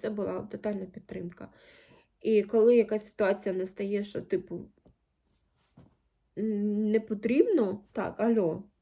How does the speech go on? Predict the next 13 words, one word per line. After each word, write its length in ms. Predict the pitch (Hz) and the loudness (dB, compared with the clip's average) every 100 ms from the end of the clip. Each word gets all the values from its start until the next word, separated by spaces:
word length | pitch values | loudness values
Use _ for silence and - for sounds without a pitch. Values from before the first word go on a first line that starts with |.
| _ | _
типа, 220 | 180 190 | -8 -2
ні. 420 | 262 269 196 175 185 _ _ _ _ _ _ _ _ _ _ _ _ _ _ | 2 4 2 0 -6 _ _ _ _ _ _ _ _ _ _ _ _ _ _
А 240 | - - 226 | -14 -6 -4
ні. 420 | 233 175 180 180 _ _ _ _ _ _ - | -2 -2 -4 -8 _ _ _ _ _ _ -2
Я 260 | 226 233 | 4 4
краще 600 | 233 233 233 - 226 220 - _ _ _ _ _ _ _ _ _ _ _ _ _ _ _ _ _ | 4 2 2 2 -2 -2 -10 _ _ _ _ _ _ _ _ _ _ _ _ _ _ _ _ _
буду 260 | 220 247 226 | -8 0 0
так, 200 | 233 233 | 2 2
як 160 | 226 | 2
було. 460 | 214 185 170 170 190 _ _ _ _ _ - | 0 -4 -4 -4 -8 _ _ _ _ _ -8
Мені 360 | 214 226 226 226 | -2 0 2 0
так 200 | 214 220 | -2 -2
надійніше. 680 | 220 196 170 170 - - | -2 0 -4 -6 -10 -18